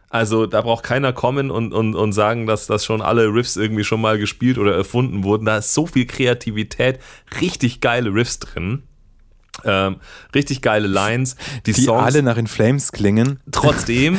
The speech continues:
Speaker 2: <laughs>
Speaker 1: genau.
Speaker 2: Trotzdem, und seit, die machen, äh, seit dreißig Jahren Musik. <laughs> Also das musst du auch erstmal schaffen.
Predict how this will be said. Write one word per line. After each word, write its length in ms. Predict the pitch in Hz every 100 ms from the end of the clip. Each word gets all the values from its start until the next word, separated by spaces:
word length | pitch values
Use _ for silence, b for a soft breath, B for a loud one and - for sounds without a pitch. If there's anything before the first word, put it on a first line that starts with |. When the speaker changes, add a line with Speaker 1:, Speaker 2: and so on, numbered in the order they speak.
| 190
Speaker 2:
<laughs> 60 |
Speaker 1:
genau. 480 | 180 147 107 139 170
Speaker 2:
Trotzdem, 560 | - 135 - 147 139 131
und 240 | 123 123
seit, 240 | 127 113
die 120 | 135 123
machen, 480 | 127 135 135 127
äh, 120 | 113 113
seit 240 | 120 -
dreißig 380 | 101 123 127 -
Jahren 240 | 113 117
Musik. 580 | 107 98 - 127 156 - B
<laughs> 40 | 185 180 B B B 95 B 143
Also 180 | 107 110
das 80 | 113
musst 140 | 131
du 60 | 131
auch 60 | 135
erstmal 280 | 123 107
schaffen. 400 | 98 113 98 131